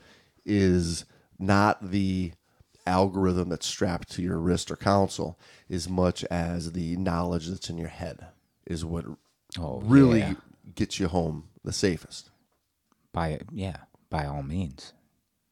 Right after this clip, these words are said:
Speaker 2: I'd agree. The, again, it, it just goes back to having an, an understanding of what's going on will give you flexibility and, and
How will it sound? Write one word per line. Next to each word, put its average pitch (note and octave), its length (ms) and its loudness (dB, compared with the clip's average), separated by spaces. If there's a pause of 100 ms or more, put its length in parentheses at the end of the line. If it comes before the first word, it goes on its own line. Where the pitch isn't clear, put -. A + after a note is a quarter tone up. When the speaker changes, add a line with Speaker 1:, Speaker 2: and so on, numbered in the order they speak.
(160)
Speaker 2:
I'd D#2+ 140 -4
agree. D#2+ 380 -4 (180)
The, E2 240 -6 (1040)
again, G#2+ 320 0
it, D#2+ 140 -2 (200)
it E2 220 -6
just - 200 -6
goes D2+ 200 2
back C#2+ 260 -4
to D2 200 -12
having F2+ 320 2
an, F2 120 6
an D#2+ 360 0
understanding D2+ 840 -4
of - 140 -12
what's - 160 -12
going D2 320 -6
on B1+ 120 -12
will C#2+ 120 -10
give D#2+ 260 -4
you D2 320 -4 (540)
flexibility D2 880 -4 (520)
and, F2 360 -4
and F#2+ 400 -2